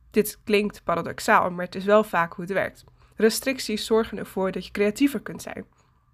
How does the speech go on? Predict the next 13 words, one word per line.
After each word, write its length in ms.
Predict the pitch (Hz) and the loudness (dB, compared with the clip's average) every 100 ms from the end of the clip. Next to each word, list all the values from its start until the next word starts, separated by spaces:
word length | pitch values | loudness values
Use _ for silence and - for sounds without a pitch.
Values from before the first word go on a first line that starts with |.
| _ _ _ _ - - - - _ | _ _ _ _ -20 -20 -20 -20 _
Er 120 | 226 | 2
zal 240 | 226 247 254 | 4 4 4
initieel 540 | 262 254 233 233 - | 2 2 2 2 2
een 160 | 247 - | 0 2
overgang 480 | 247 277 - 233 226 | 2 2 -4 -4 -2
zijn 320 | 185 185 226 _ _ _ - | -2 -2 -6 _ _ _ -4
die 100 | 226 | -2
voor 100 | 262 | 2
sommigen 300 | 294 302 262 | 2 2 2
wel 100 | 220 | 4
lastiger 440 | 226 - - - | 2 2 -10 -12
zal 140 | - | -14
zijn, 240 | - - | -12 -12